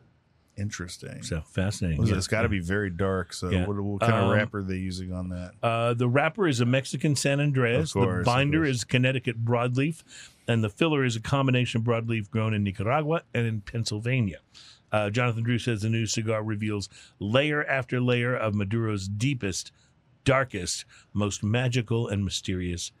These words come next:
Speaker 2: character. They're rolled in Nicaragua, and they come in four sizes, uh, about between nine dollars and fifteen cents per cigar for the Corona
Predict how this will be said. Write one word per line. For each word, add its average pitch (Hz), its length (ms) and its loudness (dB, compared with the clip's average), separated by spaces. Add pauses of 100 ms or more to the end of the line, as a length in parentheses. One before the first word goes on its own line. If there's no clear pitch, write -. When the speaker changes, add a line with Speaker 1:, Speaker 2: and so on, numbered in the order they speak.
(220)
Speaker 2:
character. 87 480 -4 (320)
They're 92 140 2
rolled 123 320 0
in 117 80 2
Nicaragua, 165 640 2 (340)
and 101 440 2
they 104 160 0
come 107 200 0
in 98 80 0
four 131 280 0
sizes, 156 920 0
uh, 127 640 2 (440)
about 180 640 4 (360)
between 180 600 4
nine 208 680 4
dollars 196 400 2
and 156 120 0
fifteen 170 360 0
cents 160 260 2
per 160 200 0
cigar 151 340 0
for 131 100 -8
the 139 60 -2
Corona 143 500 2